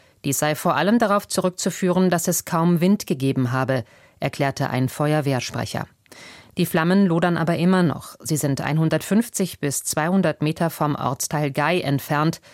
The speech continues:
der am Freitagmorgen evakuiert worden war. Das Waldstück in der Eifel brennt seit Donnerstag.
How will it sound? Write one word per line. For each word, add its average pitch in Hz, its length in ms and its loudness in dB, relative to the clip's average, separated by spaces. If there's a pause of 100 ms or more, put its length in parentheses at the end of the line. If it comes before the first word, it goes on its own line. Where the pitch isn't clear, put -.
(280)
der 147 240 2
am 135 160 0
Freitagmorgen 139 760 -2
evakuiert 151 600 -2
worden 123 280 0
war. 120 180 -4 (880)
Das - 200 -2
Waldstück 160 500 -2
in 165 160 2
der 160 200 0
Eifel 160 380 0
brennt 151 500 0
seit 165 300 0
Donnerstag. - 720 0